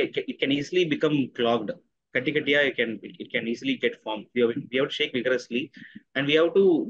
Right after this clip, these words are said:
there are four needles available, uh, so whichever, uh, of, of different width, we have to choose whichever needle. And if one needle gets clogged, we have to take the bigger needle and,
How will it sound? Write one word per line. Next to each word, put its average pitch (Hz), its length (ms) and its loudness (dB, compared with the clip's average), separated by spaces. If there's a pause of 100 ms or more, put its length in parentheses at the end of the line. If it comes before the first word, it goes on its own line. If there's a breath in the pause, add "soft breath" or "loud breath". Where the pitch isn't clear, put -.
there 147 140 2
are 175 60 0
four 175 240 0
needles 175 320 2
available, 127 440 2 (340)
uh, 113 280 -2
so 131 160 -4
whichever, 165 500 0 (480)
uh, 123 140 0
of, 123 240 -2
of 131 160 -2
different 139 340 0
width, 127 260 0 (140)
we 120 80 2
have 139 120 2
to 147 60 -10
choose 156 280 2
whichever 139 300 0
needle. 131 300 -2 (480 soft breath)
And 143 140 0
if 151 160 0
one 139 180 2
needle 175 240 4
gets 156 220 0
clogged, 156 380 2
we 143 80 0
have 139 140 2
to 143 140 -2 (480)
take 139 200 0
the 127 180 2
bigger 117 300 0
needle 120 300 -4
and, 104 200 -4